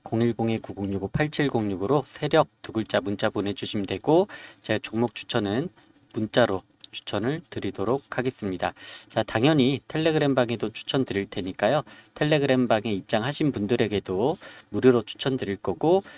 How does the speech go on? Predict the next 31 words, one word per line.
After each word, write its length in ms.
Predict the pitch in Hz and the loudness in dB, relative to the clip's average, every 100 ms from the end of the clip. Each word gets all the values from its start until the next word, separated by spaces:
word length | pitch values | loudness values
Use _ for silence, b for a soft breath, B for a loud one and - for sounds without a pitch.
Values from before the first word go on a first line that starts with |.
| B | B
텔레그램방에 720 | - 202 208 202 180 151 143 117 | 0 6 6 8 6 6 4 2
입장이 380 | - 127 120 | 2 2 2
좀 180 | - 117 | 0 2
어렵다 320 | 95 143 - | 4 4 6
하시는 300 | 139 127 123 | 4 6 0
분들이 260 | 107 104 101 | 0 -4 -2
가끔 300 | - - 104 | -4 -4 -4
계시거든요. 720 | 98 - 104 92 90 104 127 - | -4 -4 -4 -2 -4 -2 -4 -8
자, 140 | - 101 | -10 -6
그 160 | - 127 - _ _ _ | 2 2 2 _ _ _
분들을 400 | - 110 113 104 | -4 2 2 2
위해서, 360 | 98 117 101 92 B B B - | 2 4 4 2 B B B -4
어, 140 | 90 - | -2 -2
최소 240 | 151 143 | -4 -2
사십 340 | 135 156 151 | 2 2 2
에서 160 | 151 117 | -2 0
오십 180 | 98 - | -2 -2
프로 180 | 123 101 | -2 2
먹을 220 | 92 113 | 0 0
수 120 | - | -6
있는 240 | 98 95 | -4 -4
종목 380 | 95 90 104 98 B B B | -4 0 2 2 B B B
제가 160 | - 92 | -2 0
문자로, 580 | 104 107 120 98 127 175 B B | -2 4 4 4 0 -2 B B
어, 260 | - 92 87 - | -4 -4 -4 -8
추천을 380 | - - 127 | -4 -2 -2
드릴 180 | 117 101 | -4 -8
거고, 240 | 95 92 95 | -6 -4 -2
무료로 400 | 104 131 131 104 | 4 6 6 2
추천드릴 500 | - - 127 101 98 | -4 -4 -2 -4 -2
거니까요. 540 | 101 92 - 107 | -2 -2 0 0